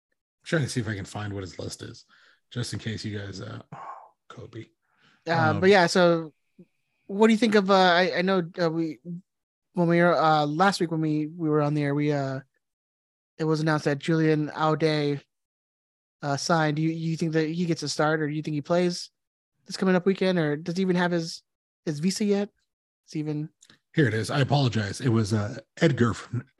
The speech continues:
Speaker 1: <clears throat> Edgar from Nag News. Ongoing Kleinow protests, N C double A tournament semifinals, uh, Diamondbacks at the Dodgers, and WrestleMania at SoFi.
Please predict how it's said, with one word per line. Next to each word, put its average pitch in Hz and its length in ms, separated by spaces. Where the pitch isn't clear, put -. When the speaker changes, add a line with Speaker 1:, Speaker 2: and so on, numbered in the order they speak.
Speaker 1:
<clears throat> - 240
Edgar 120 260
from 104 180
Nag 95 200
News. 92 320
Ongoing 135 480
Kleinow 127 440
protests, 113 680
N 139 140
C 135 160
double 120 300
A 120 100
tournament 117 500
semifinals, 107 840
uh, 107 380
Diamondbacks 123 640
at 123 200
the 131 60
Dodgers, 107 580
and 107 120
WrestleMania 107 720
at 101 200
SoFi. - 340